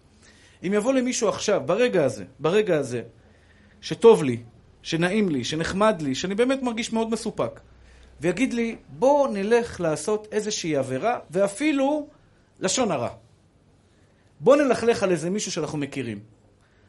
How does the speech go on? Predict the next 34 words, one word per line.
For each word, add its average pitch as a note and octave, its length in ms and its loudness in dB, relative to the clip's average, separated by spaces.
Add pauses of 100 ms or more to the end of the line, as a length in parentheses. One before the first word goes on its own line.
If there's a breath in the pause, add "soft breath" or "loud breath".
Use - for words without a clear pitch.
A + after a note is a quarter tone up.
(140 soft breath)
מה F#3 80 -2
זה A3+ 100 2
מלכלך? D#3 360 -2
הוא F3+ 60 -4
יגיד C4 140 -6
לך, - 80 -8
"תשמע, B3+ 340 -6
שמעת C4 440 -4
מה A#3+ 180 -4
קרה, A#3 340 -2
פלוני, A#3 380 0
אלמוני, A3+ 420 -2
איזה A3+ 360 0
סיפור A3+ 400 -8
יש G#3+ 240 -4
לי G#3 120 0
עליו, G3+ 280 0
אתה F#3+ 120 -8
חייב F#3+ 280 -2
לשמוע, G#3 440 -6 (320 soft breath)
אף - 180 -2
אחד G#3 180 0
בעולם G3+ 380 4
לא G3+ 60 -2
יודע G3+ 260 0
את A3+ 60 0
זה, A3+ 80 0
אתה G#3+ 160 -4
תשמע A3 460 -2
את F#3 80 -2
זה, A3+ 100 0
אתה A3+ 120 -2
תיפול F#3 300 -4
מהרגליים." A#2+ 540 -4